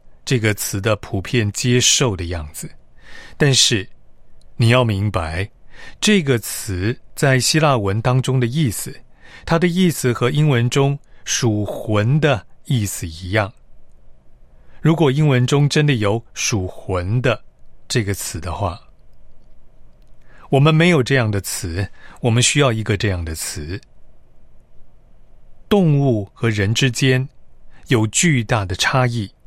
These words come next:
因为人有魂，而动物没有。在人和信主的人之间也有一个差别，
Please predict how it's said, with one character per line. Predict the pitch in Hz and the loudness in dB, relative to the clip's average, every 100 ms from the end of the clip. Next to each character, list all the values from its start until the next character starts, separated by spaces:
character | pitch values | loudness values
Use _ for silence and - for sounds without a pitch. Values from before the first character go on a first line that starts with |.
| - - - - | -20 -20 -16 0
因 | 131 131 | 2 4
为 | 131 98 95 - - - - - | 4 0 -6 -14 -20 -20 -10 2
人 | 127 123 139 147 - | 4 6 4 2 0
有 | 120 95 | 0 0
魂， | 90 - 85 87 113 _ - - | -4 -6 -4 -4 -6 _ -20 -8
而 | - 107 | -2 -2
动 | - 123 104 | 2 2 2
物 | 104 87 - - | 0 -4 -8 -8
没 | 104 80 85 | -6 -4 -6
有。 | 85 - - - - - - - - - - - - - - - - - - | -8 -10 -20 -20 -20 -20 -20 -20 -18 -20 -20 -16 -14 -12 -14 -16 -20 -20 -10
在 | - 220 | 0 4
人 | 180 139 139 170 | 4 4 4 2
和 | - 147 | 2 0
信 | 147 - 202 160 | 0 2 4 4
主 | 127 98 98 | 2 -2 -2
的 | 104 | -2
人 | 95 104 | -2 -2
之 | - 127 | -2 -2
间 | 113 127 127 131 - - - - - | 0 0 0 -4 -12 -18 -18 -10 0
也 | 131 175 | 4 4
有 | 147 | 4
一 | 98 101 | 0 -2
个 | 117 | -2
差 | - 104 101 | 0 0 0
别， | 95 80 92 | -4 -6 -8